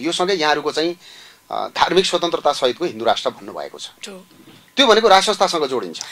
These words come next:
Speaker 2: जोडिँदैन। हामी राज संस्थालाई
Speaker 1: यहाँहरूको
Speaker 2: अब,
Speaker 1: राज संस्थाको बारेमा
Speaker 2: अब,
Speaker 1: चाहिँ के हो?
Speaker 2: अब राज संस्था यो असम्भव कुराहरूको पछाडि म लाग्दिनँ।
Speaker 1: भनेको
Speaker 2: सिनो,
Speaker 1: राजाले पनि पक्षमा
Speaker 2: गो-,
Speaker 1: तपाईँ
Speaker 2: यस्तो सिनो, सिनो, सुनो, सिनो,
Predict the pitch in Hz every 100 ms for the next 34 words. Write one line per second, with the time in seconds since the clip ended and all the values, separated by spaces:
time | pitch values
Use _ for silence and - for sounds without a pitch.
0 | - - 262 214 262 254 233 - - -
1 | 233 277 262 - 247 - 233 240 - 156
2 | 190 214 196 202 208 226 214 202 180 175
3 | 185 - - 262 - 330 370 339 302 -
4 | 294 - 285 285 294 - - 247 247 -
5 | - 269 254 - 285 247 202 220 214 214
6 | 208 202 190 254 - 165 220 190 196 190
7 | 190 175 - 165 320 330 302 294 277 277
8 | - 330 311 - 320 330 - 320 320 269
9 | - 311 330 330